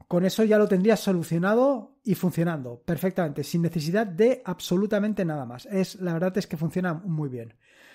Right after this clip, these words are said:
Luego, la siguiente tecnología que he utilizado y que, mm, recuerda que está en un artículo de atareado punto es, es Equalite. Eh,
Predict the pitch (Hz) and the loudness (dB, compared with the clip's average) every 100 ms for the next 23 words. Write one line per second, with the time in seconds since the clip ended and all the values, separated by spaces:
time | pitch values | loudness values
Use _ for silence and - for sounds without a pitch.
0 | - - 226 233 202 - 220 285 254 214 | -8 0 2 4 2 2 0 0 -2 2
1 | 220 202 - 196 165 180 175 196 208 220 | 2 2 2 0 0 0 0 0 0 2
2 | 214 196 220 202 226 226 - 180 170 170 | 0 2 0 0 -2 -4 -2 -2 0 0
3 | 156 151 147 - - 170 156 143 151 151 | 0 -2 -6 -12 -10 -6 -6 -6 -6 0
4 | 185 190 170 - 185 180 180 175 185 165 | 0 0 -2 -2 -4 -2 -2 -2 -2 -2
5 | 202 175 151 143 151 160 170 170 196 202 | -2 -2 -2 -4 -2 -2 -2 -2 0 0
6 | 233 - _ - - - 202 220 - _ | 0 -6 _ -20 -20 -4 -2 -2 -4 _
7 | _ - 185 190 175 175 139 117 _ _ | _ -6 -2 0 2 0 -2 -12 _ _
8 | - - - _ 226 160 151 | -20 -20 -20 _ -10 -8 -8